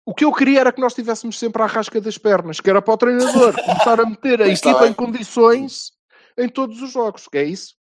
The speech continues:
Speaker 1: E quando nós
Speaker 2: Pá, pois.
Speaker 1: nos pomos aqui a discutir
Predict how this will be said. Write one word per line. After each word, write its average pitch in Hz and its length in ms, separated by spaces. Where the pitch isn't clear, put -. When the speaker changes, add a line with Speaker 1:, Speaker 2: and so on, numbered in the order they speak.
Speaker 1:
E 233 100
quando 294 280
nós 214 300
Speaker 2:
Pá, - 80
pois. - 340
Speaker 1:
nos 202 180
pomos 247 320
aqui 175 260
a 147 40
discutir 120 680